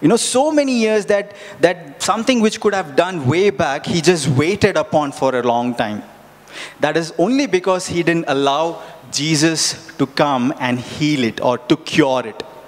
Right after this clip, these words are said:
You know, that is what, again, we do quite often. We hang on with the problem,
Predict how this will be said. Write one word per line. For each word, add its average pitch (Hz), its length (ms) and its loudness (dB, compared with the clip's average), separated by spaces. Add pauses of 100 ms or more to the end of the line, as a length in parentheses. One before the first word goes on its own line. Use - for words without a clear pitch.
(340)
You 143 80 0
know, 160 80 0
that 160 260 -4
is 185 140 0
what, 165 220 0
again, 160 280 -2
we 151 120 2
do 151 180 2
quite 131 300 2
often. 117 340 -6 (560)
We 170 140 4
hang 247 340 -2
on 247 160 0
with 196 140 2
the 196 80 0
problem, 156 600 0